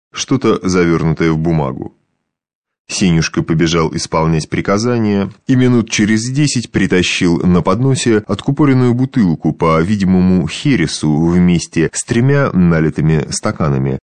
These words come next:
которые он ради почёту и уважения собственноручно поставил перед каждым из трёх собеседников. Беседа, впрочем,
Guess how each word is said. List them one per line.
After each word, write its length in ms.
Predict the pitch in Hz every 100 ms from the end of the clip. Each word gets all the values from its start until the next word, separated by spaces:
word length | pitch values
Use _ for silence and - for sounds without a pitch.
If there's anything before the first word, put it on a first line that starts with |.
| _
которые 440 | - 90 92 87 87
он 320 | 113 107 92
ради 340 | 92 90 82 82
почёту 500 | 98 - 147 117 87
и 80 |
уважения 580 | 90 87 104 127 139 120
собственноручно 760 | 98 110 - 147 156 160 147 92
поставил 560 | 85 82 - 98 90 82
перед 260 | 80 76
каждым 400 | - 80 71 73
из 80 | 71
трёх 400 | - 76 71 -
собеседников. 920 | - 85 85 - 67 67 62 60 - _ _ _ _
Беседа, 420 | - 120 139 185 123
впрочем, 520 | - 113 98 95 87